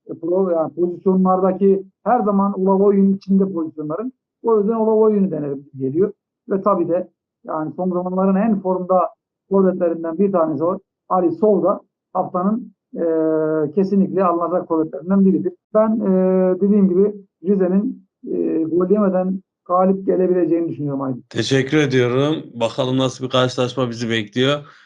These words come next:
Speaker 2: Hemen sıradaki karşılaşmaya geçelim. Haftanın seyir zevki belki güzel olacak karşılaşmalardan bir tanesi. Göztepe ile Eyüp karşı karşıya gelecek. Yalnız Eyüp dört maçtır baktığım zaman performans özellikle clean sheet çıkarırdı.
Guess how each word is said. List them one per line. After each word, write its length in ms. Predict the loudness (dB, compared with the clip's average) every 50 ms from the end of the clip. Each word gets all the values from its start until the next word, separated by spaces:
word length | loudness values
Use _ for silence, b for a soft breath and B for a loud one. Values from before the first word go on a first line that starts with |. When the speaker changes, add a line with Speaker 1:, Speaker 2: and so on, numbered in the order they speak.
| _ _ _
Speaker 2:
Hemen 320 | -2 -2 0 0 0 0
sıradaki 440 | -2 -2 -4 -4 -2 -2 -4 -4 -4
karşılaşmaya 680 | -2 0 0 0 0 -2 -4 -4 -6 -4 -6 -4 -4 -2
geçelim. 400 | -2 -2 -4 -2 -4 -4 -2 -2
Haftanın 560 | -2 -2 -2 -2 -2 -4 -2 -2 -4 -4 -6 -12 -18 -20
seyir 280 | -10 -6 -4 -2 -2
zevki 340 | -2 0 -2 -2 -2 -4 -4
belki 560 | -2 -2 -4 -4 -4 -4 -2 -2 -4 -6 -8
güzel 180 | -6 -4 -2 0
olacak 280 | 0 0 0 -2 -2 0
karşılaşmalardan 720 | -2 -2 -2 -4 -6 -6 -4 -4 -4 -2 -2 -2 -4 -4
bir 60 | -4
tanesi. 440 | -4 -4 -2 -2 -6 -6 -8 -6 -4
Göztepe 460 | -2 -2 -4 -2 -4 -6 -2 -2 -2
ile 100 | 0 2
Eyüp 220 | 2 0 0 0 -2
karşı 260 | -2 -2 -2 -4 -4
karşıya 320 | -6 -6 -4 -4 -6 -6
gelecek. 480 | -4 -4 -6 -6 -4 -6 -8 -8 -10 _ _ _
Yalnız 460 | -2 0 2 2 2 0 -2 -4 -8 -6
Eyüp 420 | -4 0 2 2 2 0 -2 -8 _ _ -4 0
dört 220 | 2 2 2 0
maçtır 540 | -4 -4 -4 -4 -4 -4 -6 -6 -6 -6 -4
baktığım 360 | -4 -4 -4 -6 -8 -10 -6
zaman 320 | -4 -2 -2 -2 -2 -4 -2
performans 600 | -2 -2 -2 -2 -4 -4 -4 -2 -2 -4 -4 -4
özellikle 380 | -6 -6 -6 -4 -4 -4 -4 -2
clean 200 | 0 0 0 0
sheet 240 | -2 -4 -4 -6
çıkarırdı. 760 | -8 -6 -4 -2 -2 0 -2 -2 0 0 0 0 -2 -4 b